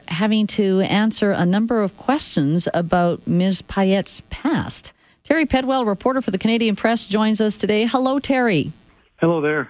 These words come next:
Speaker 1: I think a lot of people were, were shocked to hear about assault charges that were laid but then dropped against Ms. Payette. Can you give us a little bit of background here?
Speaker 2: Yeah, well, she was,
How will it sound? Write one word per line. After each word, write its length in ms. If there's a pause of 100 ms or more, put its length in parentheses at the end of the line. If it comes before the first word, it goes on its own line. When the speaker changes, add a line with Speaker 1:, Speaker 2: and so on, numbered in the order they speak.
(160)
Speaker 1:
I 60
think 120
a 60
lot 160
of 100
people 440
were, 240
were 100
shocked 320
to 80
hear 300
about 320 (320)
assault 480
charges 640
that 160
were 80
laid 320
but 140
then 180
dropped 540
against 500
Ms. 280
Payette. 460
Can 160
you 100
give 200
us 160
a 40
little 220
bit 160
of 140
background 500
here? 280 (1500)
Speaker 2:
Yeah, 380
well, 240
she 160
was, 180